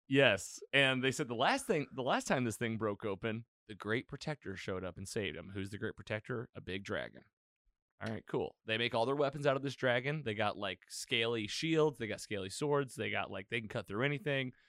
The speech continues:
And they tell them the whole story about their mom. There's a fight scene between the lady that's running the place now, like, their aunt, so I guess their mom's sister,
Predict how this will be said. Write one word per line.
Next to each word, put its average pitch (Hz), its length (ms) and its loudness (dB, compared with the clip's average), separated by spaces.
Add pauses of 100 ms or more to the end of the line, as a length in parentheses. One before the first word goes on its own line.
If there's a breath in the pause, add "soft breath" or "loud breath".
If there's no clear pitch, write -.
(240 soft breath)
And 104 120 -4
they 98 60 -2
tell 127 120 4
them 117 80 0
the 104 60 0
whole 131 160 2
story 135 240 0
about 127 200 -2
their 127 100 0
mom. 120 480 0
There's 104 260 -6
a 95 260 -6 (400)
fight 156 300 4
scene 160 440 -2 (220)
between 123 600 0
the 113 80 0
lady 120 240 2
that's 123 180 -2
running 120 180 2
the 123 60 -2
place 113 320 0
now, 113 260 2
like, 117 220 -2
their 104 220 -2
aunt, 127 420 0
so - 160 -4
I 107 40 0
guess 107 160 0
their 107 140 -2
mom's 104 240 -2
sister, 180 380 -4